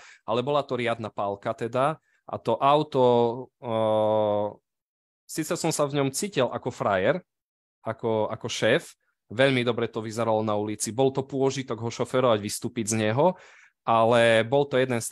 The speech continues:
tých hlavných spúšťačov, eh, tej situácie, ktorá potom nastala.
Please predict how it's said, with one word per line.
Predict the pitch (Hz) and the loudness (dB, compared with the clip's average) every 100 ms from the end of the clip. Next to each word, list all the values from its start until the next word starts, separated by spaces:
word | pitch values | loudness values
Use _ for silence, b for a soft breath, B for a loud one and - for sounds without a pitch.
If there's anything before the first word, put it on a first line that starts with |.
| 110 | -6
tých | |
hlavných | 120 127 123 | 0 0 0
spúšťačov, | - - 117 - 120 117 123 110 | -8 -14 -12 0 0 0 -2 0
eh, | 104 104 - 117 101 101 101 101 - | 0 0 -4 -4 -2 0 0 -2 -4
tej | 107 | -10
situácie, | - 113 117 107 - | -8 -6 -2 0 0
ktorá | 104 107 101 | -2 -2 -4
potom | 101 95 90 | -4 -8 -8
nastala. | 85 - 95 101 | -8 -10 -12 -14